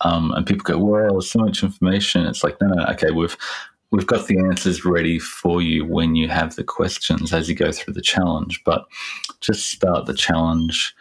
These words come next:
go on the journey, just relax, like you said, and let your blood sugars guide you to understand whether you need to refuel or not. And you'll start to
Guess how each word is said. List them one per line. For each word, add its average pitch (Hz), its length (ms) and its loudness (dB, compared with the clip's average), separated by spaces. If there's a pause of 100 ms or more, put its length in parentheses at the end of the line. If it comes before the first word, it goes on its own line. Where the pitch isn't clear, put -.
(600)
go 98 160 2
on 87 160 2
the 80 80 2
journey, 80 640 0 (580)
just - 420 -4
relax, 85 720 0
like 80 220 -2
you - 80 -2
said, 90 320 0
and 82 180 2
let 85 220 0 (360)
your 90 180 0
blood 87 280 0
sugars 82 400 0
guide 82 460 0
you 85 260 2
to - 180 -2
understand 82 560 2
whether 82 180 2
you 82 140 2
need 85 220 0
to - 100 -8
refuel 85 540 -2
or 87 100 2
not. 85 300 0 (580)
And 85 500 0
you'll 90 220 0
start - 400 -2
to 82 340 -2